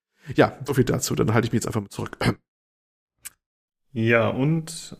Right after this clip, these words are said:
Speaker 2: äh, eine letzte Sache wollte ich noch empfehlen. Ich hab viele Podcasts gehört diese Woche anscheinend, wenn ich das so sehe. Und zwar möchte ich empfehlen, einen GameStar-Podcast, schon wieder die GameStar, Mann, Mann, Mann. Und
Speaker 1: Beste
Speaker 2: zwar
Speaker 1: Zeitung ever.
Speaker 2: <laughs> eine Folge zu Cyberpunk zwanzig siebenundsiebzig.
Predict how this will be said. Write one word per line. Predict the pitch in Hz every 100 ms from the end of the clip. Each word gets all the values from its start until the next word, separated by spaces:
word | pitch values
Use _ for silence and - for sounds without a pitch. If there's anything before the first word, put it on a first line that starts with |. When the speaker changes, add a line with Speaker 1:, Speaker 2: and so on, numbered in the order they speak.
| -
Speaker 2:
äh, |
eine | 123 127 120 143
letzte | 143 143 135
Sache | 135 127
wollte | 135
ich | 143
noch | 135
empfehlen. | 123 143 143 143
Ich | 135
hab | - -
viele | 277
Podcasts | 226 202 123 -
gehört | 113 107
diese | 113
Woche | 107 107
anscheinend, | 113 110 120 143
wenn | 139
ich | 127
das | 135
so | 131
sehe. | 131 147 156 - - - - -
Und | 123 135
zwar | - 139
möchte | 143 139
ich | 131
empfehlen, | 139 131 143 139 139 139 139 135 - _
einen | 127 131
GameStar-Podcast, | 135 208 151 117 - 131 120
schon | 107
wieder | 110 98
die | 110
GameStar, | 107 98 - 104 110
Mann, | 110
Mann, | 113
Mann. | 120 120 - - _ -
Und | 123
Speaker 1:
Beste | 160 135
Speaker 2:
zwar | 131
Speaker 1:
Zeitung | 135 135
ever. | 123 107 - _ _
Speaker 2:
<laughs> | 110 - 131 107 104 110
eine | 120 123
Folge | - 143 135
zu | 135 - 135
Cyberpunk | 131 147 147 143 143 135
zwanzig | 143 139 120
siebenundsiebzig. | 139 143 160 208 202 -